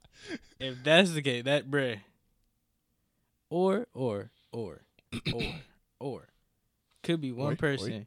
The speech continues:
Speaker 2: oi.
Speaker 1: from, like, the super duper future that's, like, has everything written down, trying to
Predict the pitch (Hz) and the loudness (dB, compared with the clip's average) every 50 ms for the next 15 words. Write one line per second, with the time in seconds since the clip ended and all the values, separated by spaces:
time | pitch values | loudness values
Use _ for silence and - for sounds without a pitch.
0 | - - 101 165 - _ _ _ _ _ _ _ _ _ - - 120 120 120 113 | -10 -10 -10 -10 -10 _ _ _ _ _ _ _ _ _ -10 -8 -6 -6 -4 -4
1 | 110 104 101 95 87 76 - - _ _ _ 110 110 104 110 107 110 110 113 110 | -4 -6 -6 -8 -10 -12 -18 -20 _ _ _ -20 -20 -20 -20 -18 -18 -18 -16 -12
2 | 110 110 107 95 90 76 55 50 50 - _ - _ _ _ _ - _ _ _ | -10 -10 -8 -8 -10 -14 -16 -18 -20 -20 _ -20 _ _ _ _ -20 _ _ _
3 | _ _ _ _ _ - - - - - - - - - 185 196 185 170 170 156 | _ _ _ _ _ -14 -12 -10 -8 -6 -6 -6 -4 -2 -2 -2 -2 -4 -4 -2
4 | 156 147 135 131 - 147 143 135 127 120 113 107 107 - - _ _ - 113 113 | -2 -2 -4 -6 -4 -4 -4 -4 -4 -6 -10 -10 -12 -14 -16 _ _ -10 -10 -10
5 | 110 - 113 110 110 104 87 - _ _ _ _ _ _ _ _ _ _ _ _ | -10 -10 -10 -10 -10 -10 -14 -18 _ _ _ _ _ _ _ _ _ _ _ _
6 | - - 123 117 98 107 143 147 143 143 147 143 139 131 135 131 123 120 113 117 | -10 -8 -8 -8 -6 -6 -6 -4 -4 -2 -2 -2 -2 -2 -2 -4 -4 -6 -6 -6
7 | 113 107 101 92 - - - 127 117 117 117 113 - - - 117 110 107 104 101 | -8 -8 -8 -10 -12 -10 -8 -8 -6 -6 -8 -10 -12 -12 -12 -10 -10 -10 -10 -12
8 | 95 | -14